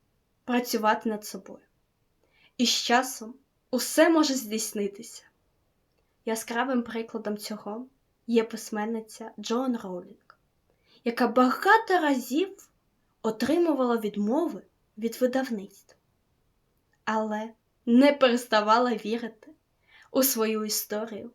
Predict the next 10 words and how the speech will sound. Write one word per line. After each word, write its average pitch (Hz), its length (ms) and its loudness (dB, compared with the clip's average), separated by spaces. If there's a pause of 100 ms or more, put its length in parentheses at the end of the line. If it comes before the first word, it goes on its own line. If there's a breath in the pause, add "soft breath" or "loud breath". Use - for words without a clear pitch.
(160)
про 226 220 -2
Гаррі 240 340 0
Поттера. - 460 -16 (1040 soft breath)
І 277 100 4
саме 285 420 6
ця 220 240 -2
віра 220 360 -4 (280)
допомогла 233 680 2
їй 254 160 2
стати - 580 -6